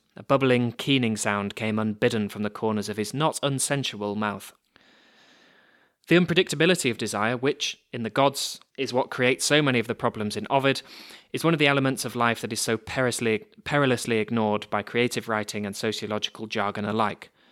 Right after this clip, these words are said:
The principles of either, when followed through, don't much resemble life. Life, as Self writes in Cock and Bull,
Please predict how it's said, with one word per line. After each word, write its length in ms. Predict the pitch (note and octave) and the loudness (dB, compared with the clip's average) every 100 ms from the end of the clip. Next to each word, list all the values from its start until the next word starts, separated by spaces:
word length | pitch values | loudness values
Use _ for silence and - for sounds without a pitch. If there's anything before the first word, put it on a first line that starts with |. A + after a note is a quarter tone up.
| _ | _
The 80 | - | -2
principles 480 | D#3 C#3+ - C3 B2 | 0 0 0 -2 2
of 80 | |
either, 280 | C3+ C#3+ D3 D3 | 4 4 2 0
when 200 | C3 B2 | -2 -2
followed 300 | - A#2 A2 | -2 -2 -2
through, 320 | - A#2+ B2+ | -2 -2 -2
don't 300 | - C#3+ A#2+ | 0 0 0
much 240 | C3+ B2+ | -4 -4
resemble 400 | A#2+ A2 A#2 A2+ | -6 -2 0 0
life. 440 | A2+ A#2 G2 - - _ | 0 0 -2 -8 -20 _
Life, 420 | - D3+ D#3 - - _ _ _ _ _ _ _ _ _ _ - | 2 4 4 -2 -16 _ _ _ _ _ _ _ _ _ _ -8
as 100 | A2+ | 0
Self 300 | - B2 B2 | 2 2 2
writes 260 | A#2 - | 0 0
in 280 | A2+ A2 G#2+ - | -4 -4 -6 -12
Cock 220 | - A#2+ | -2 -2
and 100 | A2+ | 0
Bull, 300 | A2 A#2 A2+ | 2 4 2